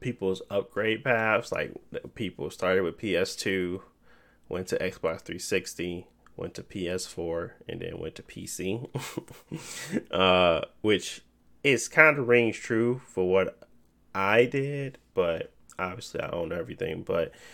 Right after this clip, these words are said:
it was kinda like the same thing, but I just don't like P C gaming.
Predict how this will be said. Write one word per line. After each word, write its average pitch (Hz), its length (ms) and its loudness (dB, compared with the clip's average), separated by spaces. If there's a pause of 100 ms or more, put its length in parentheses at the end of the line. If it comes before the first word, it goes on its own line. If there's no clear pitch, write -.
(260)
it 78 80 -2
was 85 140 -4
kinda 95 260 4
like 87 200 0
the - 80 -6
same 90 280 0
thing, 90 240 0
but 90 100 0
I 98 60 4
just 95 140 -4
don't 85 140 -2
like 87 140 -6
P 90 120 -12
C - 160 -12
gaming. - 380 -6